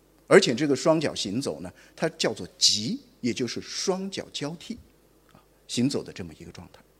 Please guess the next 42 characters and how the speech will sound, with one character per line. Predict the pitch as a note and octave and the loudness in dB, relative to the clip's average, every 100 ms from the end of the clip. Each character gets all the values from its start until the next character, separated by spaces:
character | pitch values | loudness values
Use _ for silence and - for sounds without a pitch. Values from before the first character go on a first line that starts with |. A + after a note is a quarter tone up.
| _ _ _ _ _ _ _ | _ _ _ _ _ _ _
表 | A3+ G#3+ | 10 10
示 | C4 | 6
是 | A3+ A3 - - | 4 2 0 0
心 | - - - D4+ D#4 | 4 6 8 8 8
有 | G#3+ E3+ | 8 6
所 | A#3 D#3 G#2 | 4 0 2
系， | - C4+ - - - | 4 4 2 -6 -4
徘 | - C#3+ G3+ | 4 6 6
徊 | C4+ - C3+ F3+ | 2 6 6 6
而 | B2+ D3 | 4 4
不 | F3 B3 | 4 2
忍 | D3 B2+ F2 | 4 2 0
去 | - - D#4+ F3 | 2 4 4 2
之， | F#2+ C#3 C#3+ - _ _ _ _ _ _ _ _ | 2 0 0 -4 _ _ _ _ _ _ _ _
这 | - A3+ | -2 -2
个 | A#2 - - | -2 -6 0
状 | C3+ F#2 | 0 0
态 | - - _ - | -10 -12 _ -8
就 | G2 | -6
叫 | G2+ | -6
做 | E2 - | -8 -8
爱。 | - F3+ - _ _ _ _ _ _ _ _ _ _ _ - _ _ _ _ - - - | -8 -8 -14 _ _ _ _ _ _ _ _ _ _ _ -20 _ _ _ _ -20 -14 4
那 | F3+ | 8
么 | F3+ | 8
人 | C#3 C3+ G#3 | 8 6 6
和 | E3 D3 | 2 4
爱 | G3+ D3 | 6 4
之 | D#3 | 2
间 | E3+ | -2
的 | D#3+ | -2
关 | A#2+ G3+ A3 | 0 0 0
系 | A3+ D3+ | -2 0
又 | B2 | -2
是 | - | -2
怎 | G2+ D#2+ | -10 -10
样 | F#2 F2 | -10 -10
的 | D#2+ | -14
呢？ | E2 _ _ _ _ _ _ _ _ _ _ _ _ _ _ _ _ | -20 _ _ _ _ _ _ _ _ _ _ _ _ _ _ _ _
我 | C#3+ D#3+ | 6 8
们 | C#4 | 8
今 | C#4+ B3+ | 6 2
天 | B3 G#3+ | 4 2